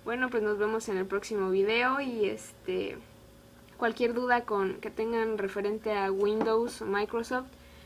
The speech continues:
pueden preguntarme a mí, y cualquier duda que tengan, este, con respecto al sistema operativo de Mac o cualquier aplicación para Mac, eh, pueden dar clic en el link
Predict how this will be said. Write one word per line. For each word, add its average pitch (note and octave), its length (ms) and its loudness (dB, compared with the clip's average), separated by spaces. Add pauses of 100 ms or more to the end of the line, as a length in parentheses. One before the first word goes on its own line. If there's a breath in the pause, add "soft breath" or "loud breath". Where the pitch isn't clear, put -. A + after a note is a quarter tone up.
(160 loud breath)
pueden A#3+ 220 4
preguntarme A3 640 2
a A3+ 40 2
mí, C4 300 -4 (460 loud breath)
y G#3+ 340 -2
cualquier G#3+ 420 2
duda A#3 260 2
que G3+ 140 -2
tengan, G#3 480 0
este, F#3+ 580 -2 (640 loud breath)
con G3 160 -2
respecto G#3 460 0
al G#3 100 4
sistema G#3+ 300 -2
operativo G#3 480 0
de G3+ 120 2
Mac G#3 420 0
o F#3 260 -2
cualquier G3 340 -4
aplicación G3+ 840 -2
para F#3 360 0
Mac, G#3 280 2 (760 loud breath)
eh, G3 400 0
pueden A3+ 280 2
dar G#3+ 180 0
clic G#3 300 2
en F#3+ 180 2
el F#3 280 2
link G#3+ 240 2